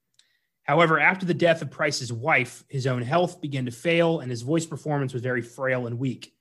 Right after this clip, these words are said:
The tracks were deemed unusable, which led, much to Selick's regret, the role being recast. And it was a local, uh, voice actor named Edward Ivory. The film premiered at a film festival on October ninth,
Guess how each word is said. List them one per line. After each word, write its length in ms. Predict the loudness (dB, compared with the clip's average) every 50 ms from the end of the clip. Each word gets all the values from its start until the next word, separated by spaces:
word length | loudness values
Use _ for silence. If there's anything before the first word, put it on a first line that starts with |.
| _ _ _ _ _ _
The 40 | -10
tracks 320 | -2 0 2 2 2 2 -2
were 60 | -2
deemed 220 | 0 2 2 2 2
unusable, 560 | 2 2 4 4 6 6 6 6 6 6 4
which 200 | 4 2 -2 -4
led, 340 | -2 2 2 2 2 0 -2
much 240 | -4 -6 -6 -6 -6
to 60 | -8
Selick's 420 | -6 -4 -4 -4 -6 -6 -8 -12
regret, 420 | -12 -4 -2 -2 0 -2 -4 -8 _ _ _ _ _ _
the 60 | -4 -2
role 200 | 0 0 0 0
being 260 | -2 -2 -2 -4 -4
recast. 580 | -6 -8 -10 -12 -12 -12 -12 -14 -16 -16 -20 _ _ _ _ _ _ _ -8
And 80 | -6
it 20 | -4
was 100 | -4 -2
a 40 | 0
local, 520 | 2 2 2 2 0 -2 -2 -2 -6 -8 -8
uh, 160 | -8 -8 -8
voice 260 | -6 -8 -8 -6 -6
actor 200 | -6 -6 -6 -8
named 140 | -10 -12 -12 -12
Edward 220 | -12 -12 -12 -12
Ivory. 340 | -12 -14 -14 -16 -18 -20 -20 _ _ _ _ _ _ _ _ _ _ _ _ _ _ _ _ _ _ _ _ _ -12
The 80 | -4
film 200 | 2 4 4 6
premiered 400 | 6 6 6 8 8 8 6 6 4
at 80 | 2 -2
a 40 | 0
film 260 | 0 2 2 2 4
festival 360 | 2 2 2 0 0 0 0
on 80 | 0 0
October 320 | -2 -2 -2 0 2 2
ninth, 420 | 2 2 2 0 0 -2 -8 -20